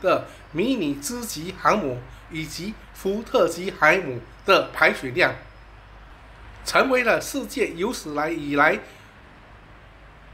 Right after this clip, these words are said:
最大的核动力航母。而且零零四航母会装备最先行的电磁弹射器以及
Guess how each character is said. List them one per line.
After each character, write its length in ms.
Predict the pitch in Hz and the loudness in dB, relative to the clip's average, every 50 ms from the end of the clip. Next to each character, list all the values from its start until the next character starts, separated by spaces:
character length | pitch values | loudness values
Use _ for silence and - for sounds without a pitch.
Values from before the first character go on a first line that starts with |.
| - - - - - - | -20 -20 -20 -20 -10 -4
最 220 | - 330 277 190 | -2 -2 -2 -2
大 340 | 170 - 294 269 294 - 220 | 0 2 4 4 6 4 2
的 240 | - - 147 139 139 - - - - - - - - - - | 0 -4 -8 -10 -10 -14 -20 -20 -20 -20 -20 -20 -20 -20 -20
核 260 | - - 151 180 226 254 | -4 2 2 4 4 2
动 340 | 247 - 269 208 170 170 170 - - | 2 2 2 2 2 -4 -8 -10 -12
力 200 | 226 208 156 135 - - - - - - - - - - - | -10 -10 -10 -10 -12 -16 -20 -20 -20 -20 -20 -20 -20 -20 -18
航 280 | - - - 147 165 185 | -10 -2 -2 0 0 -2
母。 100 | 165 123 120 120 - - - - - - - - - - - - - - _ _ _ _ _ _ _ - - - | -4 -8 -12 -16 -18 -20 -20 -20 -20 -20 -20 -20 -20 -20 -20 -20 -20 -20 _ _ _ _ _ _ _ -20 -2 2
而 120 | 190 254 | 4 4
且 240 | 262 - - 185 175 | 4 4 2 2 2
零 180 | 170 196 226 226 | 2 0 -4 -4
零 160 | 220 233 240 | -4 -6 -6
四 260 | 226 - - 294 233 | -6 -6 -6 -6 -4
航 200 | - - 294 320 | -2 0 0 0
母 160 | 226 143 117 - - - - - - | 0 -2 -4 -6 -10 -16 -20 -12 -4
会 220 | - 294 233 170 | -2 0 0 0
装 320 | - - - 240 240 247 240 | 0 2 4 4 4 4 2
备 160 | 247 196 156 | -2 -2 -2
最 260 | - - 311 294 214 | -4 -4 -4 -4 -4
先 280 | 180 - - 254 240 247 | -4 0 0 0 0 0
行 280 | - - 156 160 190 185 | -6 -12 -12 -12 -8 -2
的 260 | 185 165 151 131 - - - - - - - - - - - - - - | 2 2 4 2 2 -4 -12 -20 -20 -20 -20 -20 -20 -20 -20 -20 -20 -8
电 260 | - 285 269 196 165 | 0 2 2 2 2
磁 360 | 165 - - 160 165 190 208 202 - - - - - | 0 -4 -6 -6 -4 -6 -6 -8 -12 -18 -20 -20 -20
弹 240 | - - 180 190 214 | -4 0 0 0 2
射 160 | - - 220 | 2 0 0
器 280 | 208 - - - 156 139 - - - - - | 0 -2 -4 -6 -8 -8 -10 -14 -16 -14 -12
以 120 | 185 175 | -12 -10
及 300 | 170 165 - 190 220 262 | -8 -8 -8 -6 -8 -8